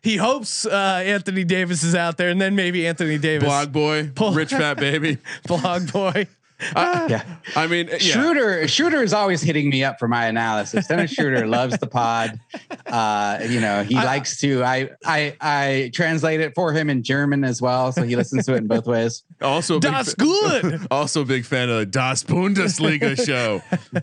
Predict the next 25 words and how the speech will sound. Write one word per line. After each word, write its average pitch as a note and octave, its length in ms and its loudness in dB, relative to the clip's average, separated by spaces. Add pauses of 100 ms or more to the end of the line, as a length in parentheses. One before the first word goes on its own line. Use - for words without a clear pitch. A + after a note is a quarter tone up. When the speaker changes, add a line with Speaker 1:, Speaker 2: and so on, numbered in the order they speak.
(120)
Speaker 2:
All E3+ 80 0 (320)
right. F#2+ 380 0 (240)
Speaker 1:
All G3+ 140 0
right. F#3+ 260 -2
Uh, E3+ 280 2
w-, F#3+ 260 -6
we E3+ 260 0
probably A3+ 360 0
should F#3+ 180 0
have D#3 80 -2
picked E3+ 180 -2
this D3+ 160 -2
game D3+ 220 -2
first, C#3+ 260 -2
but C#3 120 -2
we C3+ 120 -2
got, C3+ 320 -2
we C#3 120 -4
got C3 180 -2
sidetracked D3 640 -2
with B2 220 -2
our A#2+ 180 0
Suns C#3 480 -2
hot D3 380 -2
talk. C3+ 400 -4